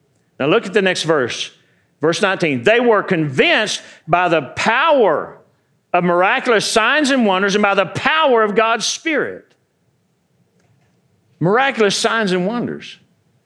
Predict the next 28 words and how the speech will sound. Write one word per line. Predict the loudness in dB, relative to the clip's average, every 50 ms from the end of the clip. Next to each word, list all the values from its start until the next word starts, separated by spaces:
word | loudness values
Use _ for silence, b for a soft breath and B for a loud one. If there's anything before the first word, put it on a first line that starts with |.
| _ _ _
The | -2 0
Gentiles | 2 2 2 2 2 2 0 0 0 0 0 0 -2 -4 -4 -2
were | -2 -2 0
convinced | 0 -2 -2 0 0 0 0 0 0 -2 -4 -4 -6
that | -6 -4 -2
God | -2 -2 -2 -2 -4
was | -4 -4 -4
real. | -6 -6 -6 -8 -12 -14 -18 _ _ _ _ _ _ _ _ _ _ _ _ _ _ _ _ _ _ _ _ _ _ _ _ _ _ _ _ _ _ b b b b b
"In | 0 0 2
this | 2 2 2 2 2
way, | 2 2 2 2 2
I | 2 2 0 0
have | 0 -2
fully | 0 2 2 2 4 2 2 0 -2 -4
presented | -2 -2 0 0 0 2 0 2 2 0 0 0
the | -2 -2
good | 0 0 0 2 2
news | 2 0 0 2 2 0 0 0
of | -2 -4 -4
Christ | -4 -4 -4 -4 -4 -6 -8 -10 -10 -8
from | -8 -8 -6
Jerusalem | -4 -4 -4 -4 -4 -6 -6 -6
all | -6
the | -6 -6
way | -6 -6
to | -6 -4
Illyricum, | -2 -2 -2 -2 -2 -4 -4 -6 -6 -6 -8 -10 -14 -20 _ _ b b b b b -4
Illyricum." | -2 -2 -2 -2 -4 -6 -10 -12 -14 -16